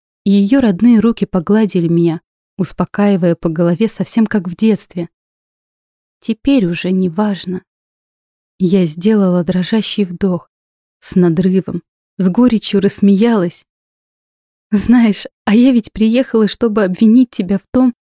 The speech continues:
что я такая несчастная, сломанная, разбитая.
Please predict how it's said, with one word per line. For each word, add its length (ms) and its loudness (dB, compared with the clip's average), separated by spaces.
что 200 -8
я 200 -2
такая 340 2
несчастная, 800 0
сломанная, 760 0
разбитая. 720 0